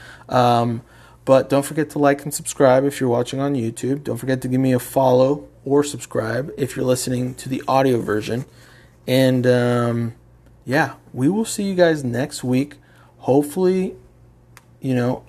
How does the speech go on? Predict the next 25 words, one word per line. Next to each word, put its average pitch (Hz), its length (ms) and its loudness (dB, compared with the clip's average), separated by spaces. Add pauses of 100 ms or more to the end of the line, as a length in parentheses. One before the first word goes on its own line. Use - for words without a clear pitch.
all 135 240 4
goes 165 340 0
well 127 460 2
and 156 260 -2
you 151 140 -8 (200)
give 147 300 4
this 131 260 -4
trial 120 540 -6 (240)
a 135 80 -4
shot 165 420 2
or 165 160 4
even 185 240 0
just 190 200 -8
the 147 60 -6
full 180 200 0
game. 170 300 -2 (100)
That'd - 160 -2
be 151 80 -4
cool 135 220 -2
too. - 320 -2 (480)
But, 127 160 6
um, 123 680 0 (140)
anyways, 117 400 2
this 147 400 0
was 165 300 0